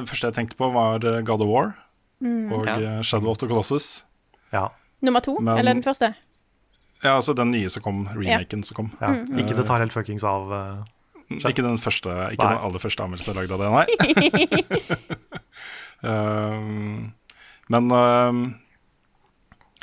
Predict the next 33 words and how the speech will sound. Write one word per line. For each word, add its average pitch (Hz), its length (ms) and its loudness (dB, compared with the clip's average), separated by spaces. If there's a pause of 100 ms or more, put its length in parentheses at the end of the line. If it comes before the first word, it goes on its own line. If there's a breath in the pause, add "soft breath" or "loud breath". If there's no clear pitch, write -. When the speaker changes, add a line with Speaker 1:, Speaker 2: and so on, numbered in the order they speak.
(280 loud breath)
Speaker 1:
nei, 80 140 -14
jeg 98 140 -8
vet 92 260 -4
ikke, - 140 -4
jeg 110 160 2
også. 113 160 4 (360)
Det 117 100 0
er 113 180 4
liksom, 113 300 0 (1700 loud breath)
jeg 120 100 0
er, 117 260 2 (240)
det 120 200 0
er - 100 -4
ingen 110 240 0
av 117 100 0
anmeldelsene 101 420 -4
mine 101 140 -2
jeg 98 220 0
er 101 80 -2
hundre 90 200 -4
prosent 90 280 -8
fornøyd 92 240 -6
med, 85 220 -10
liksom. 110 200 -4
Jeg 104 120 -6
tenker 92 200 -6
at - 140 -10
her 98 160 -4
får 95 140 -4
jeg 95 160 -4
virkelig 92 280 -12
gjort - 160 -14
alt 90 200 -12